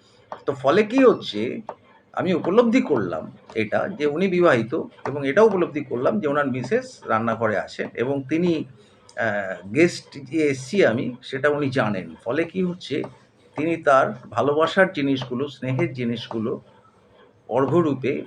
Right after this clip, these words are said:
পাঠাচ্ছেন স্বামীর বন্ধুকে বা স্বামীর গেস্টকে। তো এই যে উপলব্ধি,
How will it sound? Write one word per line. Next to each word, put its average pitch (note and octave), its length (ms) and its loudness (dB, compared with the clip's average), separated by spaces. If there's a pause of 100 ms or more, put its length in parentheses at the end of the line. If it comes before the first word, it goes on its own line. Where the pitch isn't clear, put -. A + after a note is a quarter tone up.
পাঠাচ্ছেন G#2+ 680 -2
স্বামীর A#2+ 440 -2
বন্ধুকে F2+ 540 -12
বা G#2+ 140 2
স্বামীর B2+ 400 0
গেস্টকে। A2 520 -4 (1400)
তো F3+ 80 0
এই A3 280 6
যে A#3+ 80 4
উপলব্ধি, C3 720 0